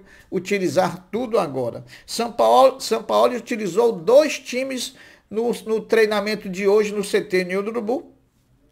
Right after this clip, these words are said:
nessa sexta-feira. Porém, o time que mais ficou em campo foi o seguinte: atentem para o time que mais treinou hoje. Rossi, Fabrício Bruno, Pulgar,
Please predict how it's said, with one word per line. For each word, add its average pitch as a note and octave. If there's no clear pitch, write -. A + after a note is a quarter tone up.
nessa F#3
sexta-feira. E3
Porém, A3+
o B3
time C4
que B3
mais A#3
ficou A#3+
em G#3+
campo B3
foi B3+
o C#4
seguinte: -
atentem A3+
para A3+
o G#3+
time G#3+
que A3
mais G3
treinou G#3
hoje. A#2+
Rossi, C#4
Fabrício F#3+
Bruno, C4+
Pulgar, G3